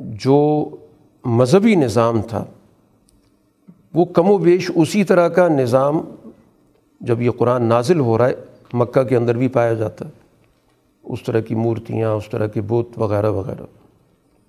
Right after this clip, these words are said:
تو قرآن حکیم نے ان کے ابراہیم علیہ السلام کے جملے اس لیے نقل کیے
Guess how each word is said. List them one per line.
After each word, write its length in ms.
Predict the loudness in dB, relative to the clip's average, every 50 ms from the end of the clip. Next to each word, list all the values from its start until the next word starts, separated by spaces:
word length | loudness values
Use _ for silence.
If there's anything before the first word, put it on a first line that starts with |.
| _ _ _ _ _ _ _ _ _ _ _ _ _ _ _ _ _ _ _ -8
تو 60 | -4
قرآن 320 | -2 0 2 2 4 2
حکیم 400 | 2 0 0 0 0 2 2 4
نے 80 | 2 2 2
ان 200 | 2 2 2 2
کے 280 | 0 0 0 0 0 0
ابراہیم 480 | 0 0 0 2 2 2 2 2 2 2
علیہ 140 | 2 2 0
السلام 340 | -2 -2 -2 0 0 0 0
کے 120 | 0 0
جملے 400 | 0 2 2 2 4 4 2 2
اس 180 | 2 0 0 0
لیے 100 | 2 2
نقل 300 | 2 2 0 0 -4 -4
کیے 280 | -6 -10 -14 -14 -14